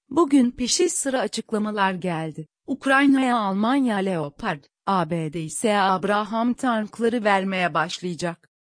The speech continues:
Baerbock bir savaşta olduklarını açıkça itiraf etti. Altı, bu yeni duruma göre Moskova'nın hazırlık içinde olmak zorunda bırakılması söz konusudur ve bu durumun ucu nerelere uzanır?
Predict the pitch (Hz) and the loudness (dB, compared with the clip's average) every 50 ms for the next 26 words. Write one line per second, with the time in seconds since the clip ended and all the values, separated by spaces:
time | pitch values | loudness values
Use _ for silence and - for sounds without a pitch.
0 | _ _ _ - 196 226 214 220 254 285 233 240 226 226 - - 277 277 254 - | _ _ _ -2 0 0 2 2 2 2 2 2 0 0 0 -2 -2 -2 -2 -4
1 | - 226 196 196 202 226 - - - 202 - 196 196 208 208 185 - - - 214 | -4 -4 0 0 0 -2 -2 -2 0 2 2 4 2 2 0 -2 -4 -4 -4 -4
2 | 214 214 233 240 220 - 220 - - 370 339 - - 262 254 262 - 254 220 - | -2 -2 0 -2 -2 -6 -6 -4 -4 -4 -4 -6 -4 -4 -4 -4 -4 -10 -8 -6
3 | 240 240 240 240 254 247 - 233 196 - _ _ - 175 170 _ _ _ _ _ | 0 2 2 2 2 0 -2 -8 -8 -8 _ _ -14 -14 -14 _ _ _ _ _
4 | _ _ - 196 190 185 175 170 - - - 202 226 285 - _ _ _ _ _ | _ _ -2 -2 0 0 -2 -4 -8 -8 -8 -8 -8 -8 -12 _ _ _ _ _
5 | 196 202 254 269 247 262 285 294 311 339 294 262 285 240 254 247 269 294 294 220 | -6 0 2 2 4 4 4 4 4 2 2 2 0 2 4 4 4 4 4 2
6 | 262 254 202 196 180 175 180 208 226 - - - - 285 254 190 208 220 233 247 | 0 0 0 0 -2 -2 -4 -4 -6 -8 -12 -10 -4 -4 -4 -2 0 -2 0 0
7 | 247 233 202 214 226 196 180 226 208 208 233 - - 202 - - - 233 226 226 | 0 -2 -4 -6 -6 -2 -2 -4 -4 -4 -10 -12 -14 -14 -10 -2 0 2 2 2
8 | 254 233 208 185 180 180 175 175 - - - 196 190 180 190 190 175 190 165 185 | 2 0 -2 -4 -6 -6 -6 -8 -10 -6 -2 -2 0 0 0 0 0 -2 -2 -2
9 | 180 185 180 - 214 196 202 208 214 - - 185 - - - 269 277 - - - | -4 -4 -4 -2 -4 -2 -2 -4 -6 -6 -10 -12 -8 -2 -2 -2 -2 -2 -10 -8
10 | 233 214 190 185 165 - - 180 151 180 220 262 - 330 311 _ - 196 202 190 | -4 -2 -2 -2 -4 -4 -8 -6 -6 -6 -8 -8 -10 -18 -18 _ -2 -2 -2 -2
11 | 165 175 226 233 202 220 196 196 214 220 240 254 254 247 220 190 269 262 254 233 | -2 -6 -8 -6 -4 -4 -2 -2 0 0 4 4 4 4 4 4 2 2 2 2
12 | 233 254 277 311 311 285 254 226 196 196 - - 190 165 190 185 170 165 165 - | 0 0 0 -2 -2 -2 -2 -2 -2 -4 -4 -6 -8 -6 -4 -4 -2 -4 -4 -8
13 | - | -16